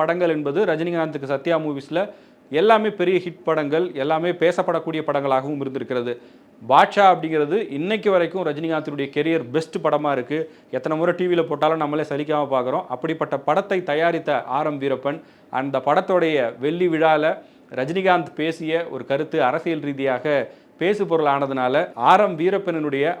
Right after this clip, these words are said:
அரசியல் வாழ்க்கையும் திசை மாறுச்சு அப்படின்னு சொல்லலாம். ஏன்னா, அந்த பாட்ஷா படத்தினுடைய வெற்றி விழாவில் ரஜினிகாந்த் பேசிய கருத்துக்கள் ஜெயலலிதாவை கோபப்படுத்தியது அப்படின்னு சொல்றாங்க. அதனால அந்த மேடையில படத்தின் தயாரிப்பாளர் என்கிற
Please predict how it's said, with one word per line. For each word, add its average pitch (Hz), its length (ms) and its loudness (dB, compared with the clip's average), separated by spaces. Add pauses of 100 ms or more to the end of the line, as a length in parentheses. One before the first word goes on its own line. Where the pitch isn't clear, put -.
(120)
அரசியல் 147 480 -2
வாழ்க்கையும் 170 580 2
திசை 160 200 -2 (100)
மாறுச்சு 135 300 0
அப்படின்னு 127 280 -6
சொல்லலாம். 120 320 -4 (120)
ஏன்னா, 135 220 0 (500)
அந்த 127 220 -4 (140)
பாட்ஷா 175 340 4
படத்தினுடைய 156 640 0 (400)
வெற்றி 143 320 -6
விழாவில் 160 440 2
ரஜினிகாந்த் 151 520 -2
பேசிய 151 300 -4 (120)
கருத்துக்கள் 147 520 -4 (460)
ஜெயலலிதாவை 165 720 2
கோபப்படுத்தியது 139 640 0
அப்படின்னு 127 260 -4
சொல்றாங்க. 127 400 -2
அதனால 135 300 0 (540)
அந்த 151 160 -2 (100)
மேடையில 170 380 2 (100)
படத்தின் 175 400 -2
தயாரிப்பாளர் 170 640 4
என்கிற 143 220 -2